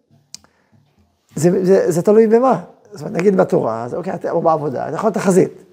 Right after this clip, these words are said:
אבל יש לך עורף. אתה יוצא מבית, אתה חוזר לבית. יש מרקם שלם של בית שהוא העורף שלך. אז יש קשר בין החזית לעורף. זאת אומרת, אתה, יש לך שליחות. אנחנו כבית,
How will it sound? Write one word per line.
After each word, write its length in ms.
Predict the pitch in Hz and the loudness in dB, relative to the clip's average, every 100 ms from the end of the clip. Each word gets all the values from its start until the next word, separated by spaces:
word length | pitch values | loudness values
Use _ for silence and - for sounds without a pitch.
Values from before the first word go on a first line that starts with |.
| _ | _
אבל 80 | 151 | -8
יש 80 | 147 | -2
לך 60 | 196 | 2
עורף. 460 | 226 233 151 - _ _ _ _ _ | 4 4 -2 -12 _ _ _ _ _
אתה 80 | 147 | -12
יוצא 280 | 127 208 | -2 0
מבית, 220 | 214 220 185 | 4 2 0
אתה 80 | |
חוזר 200 | 143 147 196 | -4 -2 0
לבית. 340 | 208 196 147 - _ _ _ _ _ | 2 0 -4 -12 _ _ _ _ _
יש 80 | |
מרקם 300 | - 147 190 | -8 -2 0
שלם 180 | 160 180 | 0 0
של 140 | 175 160 | 0 0
בית 260 | 180 185 | 2 2
שהוא 120 | 175 | 2
העורף 160 | 160 196 | 0 0
שלך. 220 | 190 190 202 _ _ _ _ _ _ _ _ _ _ _ _ _ _ _ - | -4 -8 -10 _ _ _ _ _ _ _ _ _ _ _ _ _ _ _ -6
אז 280 | 131 117 - _ _ _ - | -6 -6 -16 _ _ _ -6
יש 160 | 165 | -2
קשר 240 | - 226 214 | 0 2 2
בין 100 | 185 | 0
החזית 260 | 170 175 | -2 0
לעורף. 200 | 185 156 | 0 0
זאת 80 | - | -4
אומרת, 200 | 208 165 | -8 -4
אתה, 140 | 214 226 | -2 0
יש 120 | 220 | -2
לך 120 | 208 | -6
שליחות. 440 | 190 202 226 - - _ _ _ _ - | -4 0 0 -2 -10 _ _ _ _ -4
אנחנו 240 | 196 220 214 | -2 0 4
כבית, 560 | 208 180 226 226 196 | 4 4 4 4 2